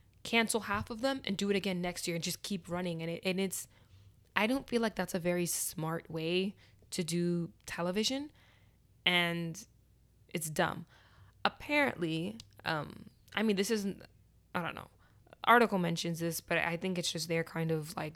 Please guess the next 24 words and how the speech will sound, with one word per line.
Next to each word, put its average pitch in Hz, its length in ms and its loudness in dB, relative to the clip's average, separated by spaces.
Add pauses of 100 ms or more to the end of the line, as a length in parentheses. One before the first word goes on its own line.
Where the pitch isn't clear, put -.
trying 160 340 -2
to 165 100 -8
figure 165 400 -2
out 156 340 -4 (180)
why 160 500 -2
Netflix 160 340 -8
is 151 120 -8
doing 156 180 -4
what 156 120 -10
Netflix 160 280 -8
is 151 100 -10
doing. 190 340 0 (540)
And 190 120 4
apparently, 175 920 0 (720)
supposedly, 180 1200 2 (480)
longer 240 460 2
running 214 260 2
shows 170 640 2
won't 180 360 0
lead 170 380 -2
to - 120 -6
new 160 140 -2
subscribers. - 840 -2 (920)
And 175 580 4